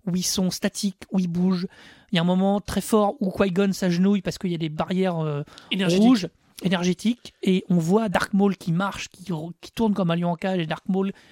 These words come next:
Speaker 1: et Qui-Gon, brillamment interprété par Liam Neeson, c'est toute sa période mentor, hein. Il, il devait faire... Euh, euh, il allait faire Begins après, il y a toute une période où c'était le mentor de, voilà, et puis il meurt, euh, voilà. Euh, bref, ça c'est brillant. Sauf qu'effectivement,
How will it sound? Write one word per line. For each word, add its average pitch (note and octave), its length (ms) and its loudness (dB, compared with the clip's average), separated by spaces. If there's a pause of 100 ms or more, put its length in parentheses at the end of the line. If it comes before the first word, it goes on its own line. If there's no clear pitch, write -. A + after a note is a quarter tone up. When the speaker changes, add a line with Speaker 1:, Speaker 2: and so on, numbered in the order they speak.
Speaker 1:
et E3+ 260 2 (500)
Qui-Gon, F#3 440 2 (300)
brillamment F3 360 2
interprété E3 360 -2
par E3 100 2
Liam D#3 180 -2
Neeson, E3 340 0 (360)
c'est - 160 -2
toute - 140 0
sa G#3 100 6
période F#3+ 340 2
mentor, F3 460 2
hein. D3 40 -8
Il, D3+ 160 -4 (220)
il F#3+ 120 -4
devait D#3+ 140 -4
faire... E3+ 240 -4
Euh, E3 180 -2 (840)
euh, D#3 180 0
il E3+ 120 2
allait E3 160 4
faire E3 160 -2
Begins F3 360 2
après, F#3 320 0
il F#3 40 2
y E3+ 40 2
a - 40 -2
toute A#3+ 160 0
une A3 100 4
période G3 180 2
où G3+ 60 2
c'était - 160 0
le E3 80 2
mentor F#3 420 2
de, D#3+ 140 2
voilà, D3+ 280 -4 (120)
et F#3+ 160 -10
puis E3 160 -8
il E3 60 -2
meurt, D#3+ 200 0
euh, D3 160 -6
voilà. D3 160 -6 (760)
Euh, D#3+ 460 2 (240)
bref, G#3+ 400 0
ça - 200 -2
c'est G#3 140 0
brillant. E3+ 400 0
Sauf - 240 2
qu'effectivement, G3 720 0